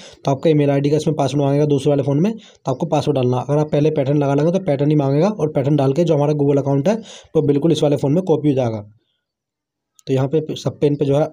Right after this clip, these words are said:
अन-, हटा देना है, पहले एक के ऑप्शन पे रहने देना, डिवाइस सेटिंग पे केवल।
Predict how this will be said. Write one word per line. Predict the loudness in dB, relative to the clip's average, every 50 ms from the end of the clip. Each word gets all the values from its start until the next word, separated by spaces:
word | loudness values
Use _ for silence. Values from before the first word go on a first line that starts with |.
| _ _ -6
अन-, | -6 -6 -6 -8 _ -8
हटा | -6 -4 -2 -2
देना | 0 0 0 0
है, | 0
पहले | 0 2 2 0 0 -2 0
एक | 0 0 0 0 -4 _ _ _ _
के | -4 -4 -2 0 0
ऑप्शन | 0 0 2 0 2 2
पे | 2
रहने | 2 2 2
देना, | 2 2 2
डिवाइस | 2 2 2 2 0 0 -2
सेटिंग | -2 -2 -2 0
पे | 0 -2 0
केवल। | 0 -2 -2 -2 -4